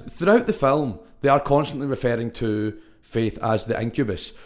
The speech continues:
which would be a nice hint considering that at, in demonology, incubus are male, whereas succubus, or succubi are female. However, they call everybody in this movie that they disagree with either incubus or serpent of the incubus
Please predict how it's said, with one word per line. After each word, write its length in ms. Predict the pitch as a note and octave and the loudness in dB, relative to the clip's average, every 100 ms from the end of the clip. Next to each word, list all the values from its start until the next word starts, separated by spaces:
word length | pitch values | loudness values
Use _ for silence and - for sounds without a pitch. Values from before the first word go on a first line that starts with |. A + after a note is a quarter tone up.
| - | 0
which 220 | F3+ - | 2 2
would 380 | D3 D#3 A3 E3 | 2 2 2 2
be 160 | E3 E3 | -2 0
a 100 | D#3 | 2
nice 280 | C3+ C3+ - | 0 0 -2
hint 260 | C#3 C3 | -4 -4
considering 540 | - C3+ A#2+ A2+ B2+ A#2+ | -6 -2 -2 -2 -4 -2
that 460 | A2 C3 - - - - _ _ _ _ - | -2 -2 -6 -18 -20 -20 _ _ _ _ -2
at, 180 | C3+ - | -2 2
in 140 | C#3+ | 0
demonology, 640 | C3+ D#3+ C#3 B2 B2 C3+ D3 | 2 2 2 2 0 0 -2
incubus 440 | A#2+ - A2 A2+ | -4 -4 -6 -4
are 100 | G#2 | -4
male, 360 | A2+ F3+ F#3 F3+ - - - - | -2 0 0 -4 -18 -20 -20 0
whereas 360 | E3+ D3+ C#3+ - | 2 4 2 2
succubus, 480 | C#3+ C#3 B2 A#2+ - - - - | -2 -2 -4 -4 -8 -20 -20 -10
or 240 | A2 A#2+ G#2+ | -6 -4 -2
succubi 540 | B2+ B2 G#2+ G2+ G#2 - - | -4 -4 -2 -2 -2 -6 -8
are 120 | G2+ | -6
female. 520 | G2 - F#3 C3+ G2+ - - - | -6 -2 0 0 -2 -8 -20 -4
However, 380 | - G3+ E3 D3 - - | 4 6 6 2 -2 0
they 180 | C#3 G3+ | 4 4
call 380 | F#3+ F3+ F3 - | 6 6 6 4
everybody 720 | G3 A3 F#3+ G3+ F3 D#3 D3+ | 4 4 6 6 6 2 0
in 200 | D3 D3+ | 0 0
this 220 | D3 - | 0 0
movie 340 | F3 E3 A#2+ | 0 2 0
that 160 | A2+ B2+ | 0 0
they 80 | C3 | 0
disagree 480 | A#2+ C3 B2+ E3+ D#3+ | 0 -2 -2 -2 0
with 240 | B2+ A#2+ - - - | 0 -2 -10 -16 -2
either 280 | A#2+ G#2+ G#2+ - D3+ | 0 0 -2 -2 0
incubus 480 | F#3+ G#3+ F#3+ F3+ | 0 2 2 0
or 140 | - A2 | -2 -4
serpent 400 | - D3+ D#3+ C#3+ | 0 0 0 -2
of 80 | C3+ | 0
the 100 | B2 | 0
incubus 420 | B2 B2+ B2+ B2 | 0 -4 -4 -6